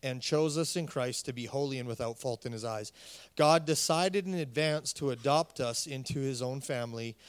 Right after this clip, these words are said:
by bringing us to himself through Jesus Christ."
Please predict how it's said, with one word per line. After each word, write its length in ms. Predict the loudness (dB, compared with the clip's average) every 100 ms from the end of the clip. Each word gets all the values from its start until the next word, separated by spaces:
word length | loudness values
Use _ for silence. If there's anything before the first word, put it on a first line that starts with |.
| -10 -2
by 140 | 0
bringing 360 | 2 0 0 -2
us 140 | -2
to 100 | -2
himself 500 | -4 -2 0 -2 -6 -16 -10
through 180 | -6 -4
Jesus 400 | -4 -6 -6 -6
Christ." 540 | -6 -6 -6 -10